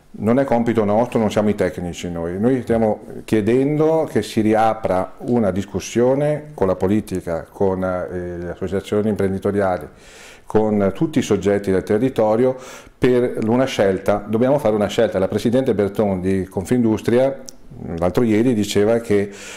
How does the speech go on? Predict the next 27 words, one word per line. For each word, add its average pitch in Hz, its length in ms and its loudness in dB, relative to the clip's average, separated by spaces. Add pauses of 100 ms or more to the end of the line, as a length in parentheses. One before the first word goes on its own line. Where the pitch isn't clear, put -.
(200)
eh, 104 80 0
eh, 92 1160 2
rischiamo 127 800 2
la, 107 280 2 (400)
eh, 101 200 -4
come 104 140 0
dire, 101 220 2
l'isolamento 120 760 2
perché 113 480 2
non, 117 240 0
nessuno 123 340 0
si 123 140 -2
muove, 107 320 2
nessuno 110 340 0
fa 95 140 2
delle 98 180 2
scelte. 85 500 -4 (480)
Noi 123 140 4
non 139 180 2
vogliamo 123 680 2
entrare 117 520 2
nella 110 200 2
discussione, 113 580 0
non 143 180 2
perché 117 540 2
vogliamo 107 400 2
essere, 104 420 0